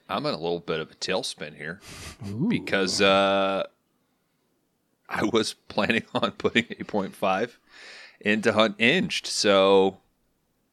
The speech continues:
Speaker 1: I'm looking at the board here. Um, I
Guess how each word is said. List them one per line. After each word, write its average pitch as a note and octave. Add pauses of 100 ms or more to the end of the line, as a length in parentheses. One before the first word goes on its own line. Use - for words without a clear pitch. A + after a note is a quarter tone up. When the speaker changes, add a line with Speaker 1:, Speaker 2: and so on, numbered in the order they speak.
(640)
Speaker 1:
I'm G2
looking F3+
at G3+
the F#3+
board F#2
here. F#2+ (580)
Um, D#2+ (2500)
I G2+